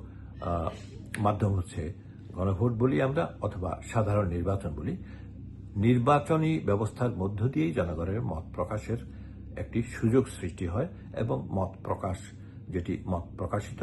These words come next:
হয় সেটি জানতে পারা যায় সুষ্ঠু নির্বাচন আয়োজনের মধ্য দিয়ে। সুতরাং আমরা বলতে পারি জনগণ আওয়ামী লীগের সমর্থন করেন কিনা সেটি জানতে পারার জন্যে আওয়ামী লীগকে এখন নির্বাচনে অংশগ্রহণ করতে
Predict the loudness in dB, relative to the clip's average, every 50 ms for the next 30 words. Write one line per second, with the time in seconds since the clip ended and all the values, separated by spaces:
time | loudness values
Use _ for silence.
0 | 0 0 0 -2 -2 -4 -4 -2 -2 0 2 2 0 0 0 0 0 2 0 0
1 | -2 -2 -2 -4 -4 -8 -12 -12 -12 -12 -8 -4 -4 -4 -4 -4 -2 0 0 0
2 | 0 0 0 0 0 2 2 2 0 0 0 -2 -2 -2 -2 -4 -4 -6 -4 -4
3 | -4 -4 -4 -6 -6 -6 -6 -6 -8 -10 -10 -14 -14 -14 -12 -4 0 2 2 2
4 | 0 -4 -10 -8 -8 -8 -10 -10 -12 -12 -14 -14 -14 -14 -12 -12 -6 0 0 4
5 | 6 6 8 8 8 8 6 8 8 6 6 6 6 6 6 6 6 6 6 6
6 | 6 6 6 6 6 4 4 2 2 4 4 6 6 4 4 4 2 2 0 -4
7 | -2 -4 -2 -2 -2 -2 -2 -4 -2 2 4 6 6 6 6 2 0 -4 -8 -10
8 | -10 -10 -12 -14 -14 -14 -14 -14 -14 -14 -16 -14 -6 0 2 2 4 6 4 4
9 | 2 2 0 4 4 4 4 4 4 2 4 4 4 4 4 2 2 2 2 2
10 | 2 2 2 0 -2 -2 0 2 4 4 6 6 6 4 4 2 0 -2 -2 -2
11 | -2 -4 -6 -4 -4 -6 -6 -8 -12 -10 -4 0 4 4 6 6 6 6 4 2
12 | 2 2 0 0 0 0 0 0 0 -2 -2 -2 0 0 0 0 -2 -2 -4 -8
13 | -12 -10 -4 -2 -2 0 2 2